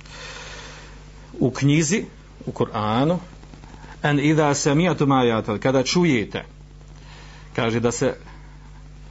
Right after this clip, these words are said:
sa Al-, a-, Allahovim ajetima čini kufr, yukfaru biha, da se negiraju, wa yustehzau biha, da se ismijava sa njima, فَلَا تَقْعُدُوا مَعْهُمْ،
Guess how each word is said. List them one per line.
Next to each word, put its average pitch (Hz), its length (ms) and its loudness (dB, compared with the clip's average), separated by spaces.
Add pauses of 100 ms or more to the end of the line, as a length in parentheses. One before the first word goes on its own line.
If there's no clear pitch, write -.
(160)
sa - 240 0
Al-, 127 300 4
a-, 127 300 2
Allahovim 147 640 6
ajetima 151 460 4
čini 151 300 2
kufr, - 320 0 (420)
yukfaru 135 480 4
biha, 101 300 0 (160)
da 113 100 2
se 135 140 2
negiraju, 135 500 4 (500)
wa 127 140 6
yustehzau 135 720 2
biha, 101 320 0 (440)
da 127 120 4
se 131 160 2
ismijava 131 580 2
sa 110 180 2
njima, 151 260 2 (100)
فَلَا 135 260 2
تَقْعُدُوا 139 680 0
مَعْهُمْ، 101 400 -2